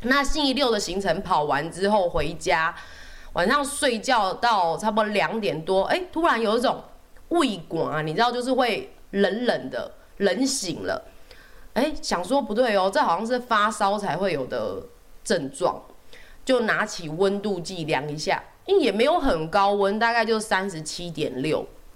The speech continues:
但人就是不太舒服，翻来翻去的，继续睡下去。然后隔天早上就星期日，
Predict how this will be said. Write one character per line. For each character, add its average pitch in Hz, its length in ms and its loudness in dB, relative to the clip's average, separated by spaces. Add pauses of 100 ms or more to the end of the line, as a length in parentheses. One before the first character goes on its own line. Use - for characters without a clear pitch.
但 214 200 2
人 190 180 2
就 233 140 0
是 226 100 -2
不 165 140 -4
太 185 200 0
舒 170 240 -8
服， 139 140 -8
翻 156 220 0
来 143 120 -4
翻 123 280 -8
去 - 180 -10
的， - 140 -12 (280)
继 - 120 -2
续 226 120 2
睡 226 240 0
下 175 220 0
去。 165 240 -10 (640)
然 220 120 4
后 294 120 4
隔 254 120 0
天 277 220 2
早 165 220 2
上 196 260 0
就 214 160 -2
星 214 240 -2
期 170 220 -4
日， 196 440 0